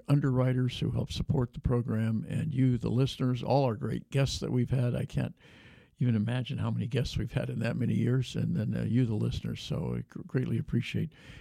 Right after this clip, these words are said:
everyone who has, who has helped us, uh, uh, along the way, but we, we couldn't do it without, without you, the listeners. There will be a Dominican Friars Solemn Novena in honor of Saint Jude Thaddeus,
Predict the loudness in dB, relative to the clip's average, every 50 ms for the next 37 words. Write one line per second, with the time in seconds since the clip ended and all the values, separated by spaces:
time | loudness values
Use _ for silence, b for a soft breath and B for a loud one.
0 | B B B 0 2 2 2 2 2 0 0 0 0 0 -2 -2 0 0 -2 -2
1 | -4 -6 -10 -14 -8 -4 -2 0 0 0 -2 -4 -2 -2 -2 -2 -2 -4 -6 -6
2 | -6 -8 -8 -6 -4 -4 -4 -6 -10 B B B B B B B B B B B
3 | B -6 -4 -4 -4 -6 -8 -8 -6 -4 -2 0 0 0 0 0 0 0 0 0
4 | 0 0 -2 -2 -2 -4 -6 -6 -6 -4 -4 -4 -4 -4 -2 2 4 4 4 4
5 | 2 0 0 0 0 -2 -2 -2 -2 -2 -4 -6 -6 -6 -6 -4 -2 -2 -2 -2
6 | -2 -2 -2 -2 -2 -2 -2 0 0 -2 -2 -2 -4 -4 -2 0 2 2 4 4
7 | 2 2 4 4 4 4 4 2 0 0 0 2 2 0 -2 -4 B B B B
8 | B B B B B B B B B B B 4 4 4 4 2 2 0 0 0
9 | 0 2 2 4 4 2 2 0 0 0 2 2 4 4 4 4 4 4 4 4
10 | 4 4 4 2 4 4 4 6 4 4 2 -2 -4 -4 -2 -2 0 2 2 2
11 | 2 2 2 0 0 0 -2 0 0 0 0 0 -4 -8 -4 0 4 4 4 4
12 | 2 0 0 2 2 2 2 0 0 -2 -2 -2 -6 -10